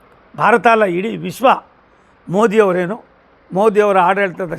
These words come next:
ಶೈಲಿ ಏನು, ಈ ದೇಶಕ್ಕೆ, ಈ ದೇಶದ ನೂರ ನಲವತ್ತು ಕೋಟಿ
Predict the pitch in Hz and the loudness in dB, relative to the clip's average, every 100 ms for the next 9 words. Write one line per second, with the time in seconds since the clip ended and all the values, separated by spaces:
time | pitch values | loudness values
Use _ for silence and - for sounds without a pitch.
0 | - 190 202 190 190 220 _ _ _ _ | -4 -2 0 -2 -4 -10 _ _ _ _
1 | - 180 165 208 240 226 156 240 226 _ | -10 -6 0 0 0 -4 -2 -4 -4 _
2 | _ _ _ - 190 165 196 214 214 214 | _ _ _ -8 -6 -2 0 0 2 2
3 | 196 185 208 214 196 190 196 - - 196 | 2 0 -4 -4 -4 -4 -6 -8 -8 -6